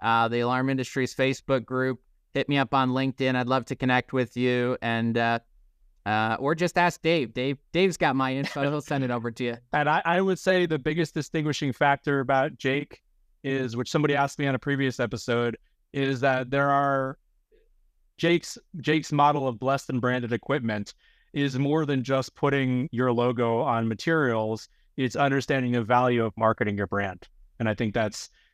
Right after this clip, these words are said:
Speaker 2: that's something that you don't see everywhere.
Speaker 1: Well, thanks. Thanks for recognizing that, Dave. I, you know, I've, I have been so proud to be a small part of the success story of hundreds of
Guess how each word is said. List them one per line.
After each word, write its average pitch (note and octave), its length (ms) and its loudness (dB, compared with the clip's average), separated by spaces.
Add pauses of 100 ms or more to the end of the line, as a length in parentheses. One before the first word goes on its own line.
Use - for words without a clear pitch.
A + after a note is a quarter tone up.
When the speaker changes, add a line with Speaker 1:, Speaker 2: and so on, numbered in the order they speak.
Speaker 2:
that's - 400 -4
something C#3+ 380 2
that C3 160 2
you A#2+ 100 0
don't B2 200 2
see A2+ 200 0
everywhere. F#2+ 440 -4 (480)
Speaker 1:
Well, A#2+ 180 4
thanks. C#3 400 0
Thanks E3 260 0
for D#3 100 -2
recognizing C3+ 640 0
that, B2+ 180 -2
Dave. C3+ 220 0
I, C3 80 -2
you C#3 120 -2
know, C#3 100 0
I've, C#3 240 0 (320)
I D3+ 160 2
have D#3 240 -2
been D3 220 0
so D#3 260 2
proud D3+ 440 2
to C#3 60 0
be C3 120 -2
a C3 60 0
small C#3+ 300 -2
part C#3+ 280 2
of C3 60 -2
the B2 60 -4
success C3+ 440 -2
story C3 340 0
of A#2 80 -2
hundreds C3 480 -2
of B2+ 220 0